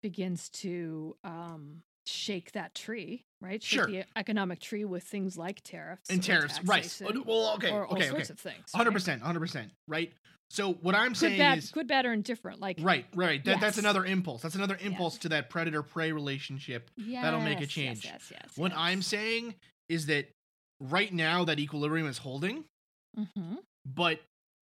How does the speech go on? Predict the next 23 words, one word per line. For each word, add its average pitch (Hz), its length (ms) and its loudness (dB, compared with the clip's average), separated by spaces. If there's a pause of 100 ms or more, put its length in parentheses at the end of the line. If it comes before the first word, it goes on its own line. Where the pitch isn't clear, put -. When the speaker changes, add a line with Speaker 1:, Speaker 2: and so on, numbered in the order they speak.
(340)
Speaker 2:
how 208 380 0
far, 160 960 0 (960)
like, 160 340 2
the 160 100 0
difference 196 380 2
between 190 300 2
an 151 80 0
equilibrium 160 580 -2
holding 170 580 -4 (240)
and 156 100 -2
an 156 100 -2
equilibrium 165 680 -2
just 147 400 -4
going 165 240 -2
over 143 240 -2
the 143 200 -2
edge 139 300 -4
to 143 80 -6
the 135 80 -6
point 139 300 -6
of 123 140 -6
no 131 120 -6
return, 131 600 -10